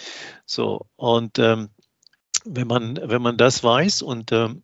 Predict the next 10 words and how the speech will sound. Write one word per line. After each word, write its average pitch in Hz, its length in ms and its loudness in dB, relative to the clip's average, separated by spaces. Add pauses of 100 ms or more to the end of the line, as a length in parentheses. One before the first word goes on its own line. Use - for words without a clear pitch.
man, 113 460 -6
äh, 110 280 2 (380)
macht 117 320 0
diese 135 180 2
Karriereplanung, 123 1120 2 (100)
ähm, 113 380 2 (680)
für 113 200 0
diese 120 240 0
Manager 117 420 2
möglich, 127 600 0